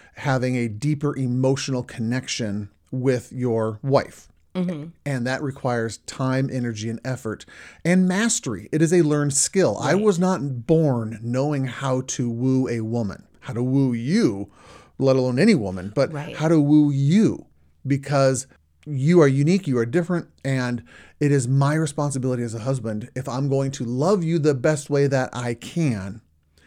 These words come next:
Speaker 1: is to know you the best.
Speaker 2: Right.
Speaker 1: Not just all the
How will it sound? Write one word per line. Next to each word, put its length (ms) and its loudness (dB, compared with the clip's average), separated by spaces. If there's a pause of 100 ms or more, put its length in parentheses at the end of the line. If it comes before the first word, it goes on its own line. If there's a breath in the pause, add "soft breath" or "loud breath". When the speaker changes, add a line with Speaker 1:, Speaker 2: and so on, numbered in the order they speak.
Speaker 1:
is 120 -4
to 120 -6
know 400 0
you 320 -4 (420)
the 80 -2
best. 480 -8 (140)
Speaker 2:
Right. 340 -10 (840 soft breath)
Speaker 1:
Not 360 0
just 380 -2
all 380 2
the 440 -2